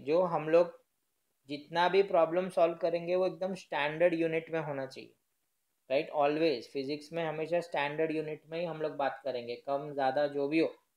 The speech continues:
ग्राम में हम लोग बात नहीं करते, हम kilogram में बात करते हैं, हम लोग centimeter में बात नहीं करते, kilometer में भी हम लोग बात नहीं करते, हम लोग meter में बात करते हैं, right? Time हम लोग आवर्स में बात नहीं करते, minute में बात नहीं करते, हम लोग second में ही बात करेंगे,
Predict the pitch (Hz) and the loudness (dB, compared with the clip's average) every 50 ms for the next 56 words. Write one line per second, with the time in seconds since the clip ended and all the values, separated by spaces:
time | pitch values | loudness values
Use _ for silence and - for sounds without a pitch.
0 | _ _ - 131 135 135 139 151 156 165 175 180 170 165 170 175 170 160 160 160 | _ _ -8 -2 0 2 2 2 0 -2 -2 -2 -2 0 0 0 2 4 4 2
1 | 156 - - 175 160 151 151 143 - - 131 131 139 139 - 160 160 175 170 165 | 2 2 -2 -6 0 2 0 0 2 -2 -4 -6 -6 -8 -6 0 2 2 4 4
2 | 160 160 151 151 151 143 131 120 - - - 117 - - - - - _ _ _ | 2 0 -2 -4 -4 -2 -2 -4 -4 -6 -10 -12 -12 -12 -18 -20 -20 _ _ _
3 | _ _ _ - 143 156 170 170 - - 147 143 143 135 165 170 170 170 165 170 | _ _ _ -6 0 2 2 2 2 0 0 0 0 0 0 0 0 0 2 2
4 | 170 175 175 175 170 165 165 165 - 185 185 170 165 160 143 - - 113 101 - | 2 2 2 2 4 4 4 4 2 -4 -8 0 2 0 0 2 -2 -6 -8 -8
5 | _ _ _ _ _ _ _ _ - 165 165 165 180 196 202 214 208 214 220 220 | _ _ _ _ _ _ _ _ -2 0 4 6 6 6 6 4 2 4 2 2
6 | 214 220 220 214 226 220 208 196 202 202 180 185 180 175 - - 175 165 156 151 | 2 2 2 2 2 2 2 2 2 4 4 4 4 4 2 -2 -4 2 2 2
7 | 143 - 143 139 147 160 170 160 151 151 156 151 151 170 170 180 185 185 170 156 | 2 2 -2 -4 -2 -2 -4 -4 -4 -6 -8 -2 0 0 2 2 0 2 2 2
8 | 139 - - - 117 - - _ _ _ _ _ _ _ _ _ _ _ _ _ | 0 0 -4 -8 -10 -10 -10 _ _ _ _ _ _ _ _ _ _ _ _ _
9 | _ _ _ _ _ _ _ _ _ _ _ _ _ _ 135 147 170 180 165 - | _ _ _ _ _ _ _ _ _ _ _ _ _ _ 4 4 4 4 2 -2
10 | - - 156 156 165 165 151 131 123 120 139 147 156 165 170 165 156 143 147 156 | -4 0 2 4 4 2 2 -2 -6 -6 -6 0 2 2 2 4 4 6 6 6
11 | 165 165 160 175 190 196 190 190 190 - - 220 220 220 226 208 180 165 175 151 | 4 4 2 -2 0 2 4 4 2 2 -2 -6 -2 2 2 2 2 2 -2 -2
12 | 147 147 151 170 175 170 190 202 202 196 196 196 - 220 226 208 196 170 147 - | -2 0 -2 -2 -2 -2 -4 0 2 2 2 2 0 -4 -2 0 0 0 0 0
13 | 151 151 160 180 175 - - 160 147 - - 180 180 185 175 170 170 170 180 214 | -2 0 0 -2 -4 -4 -6 -8 -8 -4 -4 -4 -2 -2 -4 -4 -4 -4 -2 -2
14 | 226 214 190 - - - 160 143 135 123 113 - | 0 0 0 0 -2 -6 -8 -8 -8 -10 -12 -16